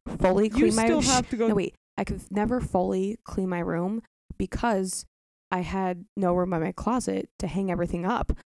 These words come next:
Speaker 1: Like, there's not one time this whole year that I had everything hung up at once. <laughs> Never a time. Like, there was always a pile in the corner of clean clothes that I couldn't do anything with because I had no room. Isn't that terrible?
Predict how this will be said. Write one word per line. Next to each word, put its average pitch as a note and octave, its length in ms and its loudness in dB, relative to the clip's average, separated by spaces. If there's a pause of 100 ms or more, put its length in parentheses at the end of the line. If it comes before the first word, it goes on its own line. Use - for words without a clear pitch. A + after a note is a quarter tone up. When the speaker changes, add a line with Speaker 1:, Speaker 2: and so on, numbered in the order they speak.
(140)
Speaker 1:
Like, F#3 160 -4
there's F#3+ 200 -2
not G#3 200 0
one F3+ 200 0
time F3+ 300 -4
this F3+ 140 -4
whole F3 180 0
year F3+ 280 0
that F3+ 240 -2 (420)
I F3+ 120 -2
had F3 220 -2
everything F3 340 -2
hung E3+ 180 -4
up E3+ 140 -2
at E3+ 140 -2
once. - 560 -4 (340)
<laughs> G#4 1080 2
Never G#3 340 4
a F3 80 2
time. F#3 380 0
Like, G3+ 280 0 (240)
there A3 120 4
was A3+ 100 4
always G#3+ 240 4
a G3+ 60 0
pile F3+ 240 2
in F#3+ 80 0
the G3+ 80 -4
corner C4+ 260 2
of G3 80 -2
clean F#3+ 220 -2
clothes A3 240 2
that E3+ 120 0
I F3 60 0
couldn't F#3 240 -4
do G3+ 120 2
anything F#3+ 240 0
with E3+ 180 0
because F3+ 200 0
I E3 60 4
had E3+ 160 2
no E3 160 4
room. G#3 420 2 (1000)
Isn't G3+ 160 -2
that - 100 -4
terrible? A#3 540 -2